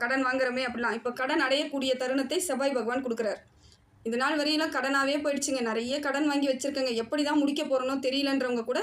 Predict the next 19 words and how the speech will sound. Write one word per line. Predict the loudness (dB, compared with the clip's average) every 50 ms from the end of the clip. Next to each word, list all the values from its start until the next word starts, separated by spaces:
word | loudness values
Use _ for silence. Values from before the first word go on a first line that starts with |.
| -2 -4 -2 0
கொஞ்ச | 2 4 4 4 4 4
நாள்ல | 4 2 2 2 2 2 2
அந்த | 2 0 -2
கடன்லாம் | -2 0 0 0 0 0 0 0
படிப்படியாக | 0 0 0 0 0 0 0 0 0 -2 0
குறையக்கூடிய | 0 0 0 0 0 0 0 0 0 0 0 0
வாய்ப்பை | -2 -2 0 0 0 -2 -2 -2
செவ்வாய் | -2 -2 0 0 2 2 4 4 2
பகவான் | 2 0 0 -2 -2 -2
கொடுப்பார். | -4 -4 -4 -4 -4 -6 -10 -16 _ _ _ _ _ _ _ _ _ _ _ _ _ _ _ _ _ _ _ -20 -20 -20 -20 -20 -20 -12 -8
ஏன்னா, | -4 -2 -2 -2 -2
செவ்வாய் | -2 -2 -2 0 -2 0 0
சரியாக | 0 0 0 0 0 0 0 0 0 0
இருந்தால் | 0 -2 -2 -2 -2 -2 -2 -2
கடன் | -2 0 0 0 0
முதல்ல | 0 -2 -2 -2 -2 -2 -2
தொ-, | -2 -2 -2 -4 -4
குறையும், | -4 -2 -2 -2 -2 -4 -8 -14 -20 -20 -20 _ _
கடனே | -6 -4 -2 0 2 2